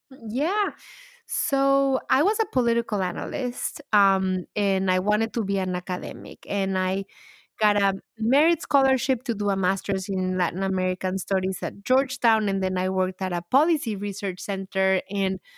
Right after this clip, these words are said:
was just very frustrated, um, with not being able to connect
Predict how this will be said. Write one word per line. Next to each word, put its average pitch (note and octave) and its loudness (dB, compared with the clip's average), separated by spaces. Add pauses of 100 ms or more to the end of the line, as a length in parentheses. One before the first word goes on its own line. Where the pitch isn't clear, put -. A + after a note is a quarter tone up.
(400)
was A3 2
just G3+ -4
very A3 2
frustrated, F3+ 0 (100)
um, F3+ -2 (120)
with G#3 0
not G#3+ 2
being G3+ 0
able F#3+ 0
to - -8
connect G#3 -2